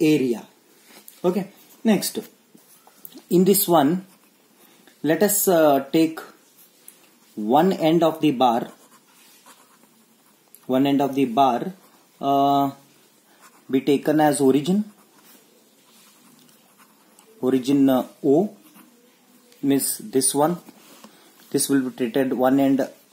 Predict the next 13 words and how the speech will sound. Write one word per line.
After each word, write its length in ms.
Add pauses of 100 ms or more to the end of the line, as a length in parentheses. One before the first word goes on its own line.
(260)
is 360
O, 260 (1800)
and, 320
uh, 160 (1160)
let 180
us 160
choose 500 (120)
a 120
direction 640
of 220
a 340 (500)
heat 360
flow. 360